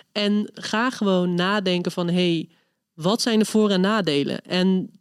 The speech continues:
bedenk dan ook vooral dat er geen argument te gek is of te dom. Ik hoorde net Wouter bijvoorbeeld zeggen, "Joh, eh, ik vond het gewoon,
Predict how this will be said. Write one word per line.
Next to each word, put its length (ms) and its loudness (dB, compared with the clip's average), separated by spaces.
bedenk 320 0
dan 120 2
ook 140 2
vooral 300 2
dat 120 2
er 180 0
geen 220 -2
argument 720 2
te 400 0
gek 320 -6
is 220 -2
of 140 -4
te 140 -4
dom. 220 2
Ik 120 -2
hoorde 220 0
net 200 0
Wouter 300 0
bijvoorbeeld 360 -4
zeggen, 280 -4
"Joh, 280 2
eh, 320 -2
ik 120 0
vond 180 0
het 100 2
gewoon, 320 4